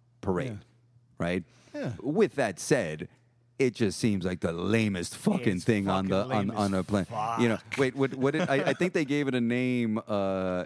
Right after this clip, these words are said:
Speaker 1: it's called the Super Happy Fun America. <laughs> I think,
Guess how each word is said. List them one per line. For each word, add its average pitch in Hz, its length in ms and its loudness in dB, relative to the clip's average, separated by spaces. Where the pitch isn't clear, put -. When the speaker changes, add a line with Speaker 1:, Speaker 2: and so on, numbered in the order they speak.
Speaker 1:
it's 101 160 -4
called 120 440 0
the 110 100 2
Super 156 460 0
Happy 127 360 -2
Fun 117 420 -2
America. 135 720 -2
<laughs> - 40 -2
I 202 1900 2
think, 170 220 2